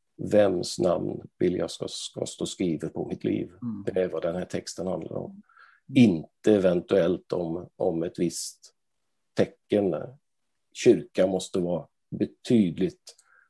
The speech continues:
Speaker 1: radikalare långt innan ett eventuellt chip.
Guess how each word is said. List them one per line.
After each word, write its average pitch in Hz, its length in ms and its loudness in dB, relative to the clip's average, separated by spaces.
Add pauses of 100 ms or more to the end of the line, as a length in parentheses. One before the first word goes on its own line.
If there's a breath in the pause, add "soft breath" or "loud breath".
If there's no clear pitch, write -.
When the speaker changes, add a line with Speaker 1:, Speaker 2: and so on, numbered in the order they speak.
(120)
Speaker 1:
radikalare 90 1000 2 (100)
långt 98 600 6 (160)
innan 87 500 2
ett 87 160 -4
eventuellt 85 800 -2
chip. - 340 -4